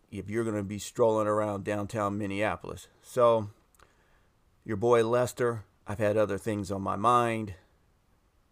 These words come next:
uh, namely self-preservation here in the upper Midwest.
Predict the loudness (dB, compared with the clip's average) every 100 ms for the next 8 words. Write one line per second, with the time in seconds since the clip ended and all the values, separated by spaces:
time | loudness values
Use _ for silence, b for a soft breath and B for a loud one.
0 | _ -18 -16 -16 -20 _ _ _ _ _
1 | -6 -4 -4 -8 -12 -14 -8 -2 -2 -2
2 | -10 _ -4 0 0 -2 -2 -2 -2 -8
3 | -8 -12 _ _ -10 -6 -4 -4 -2 -2
4 | -2 -2 -4 -4 -4 -6 -14